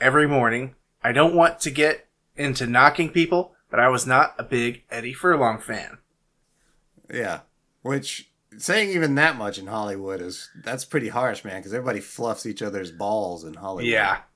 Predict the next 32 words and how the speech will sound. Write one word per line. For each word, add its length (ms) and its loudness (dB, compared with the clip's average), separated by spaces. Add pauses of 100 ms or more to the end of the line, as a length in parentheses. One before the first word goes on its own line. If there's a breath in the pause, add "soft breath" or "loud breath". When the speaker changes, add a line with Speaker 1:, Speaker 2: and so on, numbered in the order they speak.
(920)
Speaker 2:
So, 420 -8 (720)
that 160 6
dude 200 6
was 140 2
obviously 600 2
not 300 2
looking 320 0
to 200 -2
ever 240 0
work 300 -2
with 180 -6
Eddie 160 -4
Furlong 480 -6
again. 320 -4
Speaker 1:
Yep. 300 4 (1400)
Speaker 2:
Um, 340 -6
Speaker 1:
But 460 10
ha- 100 -6
Speaker 2:
and 120 8
understandable, 580 4
man. 180 2 (100)
He 140 0
looks 380 0
fucking 400 0
tired 420 0
in 80 -6
this 180 -8
movie 240 -6
the 180 -8
entire 520 -4
Speaker 1:
Uh, 80 2
he 60 0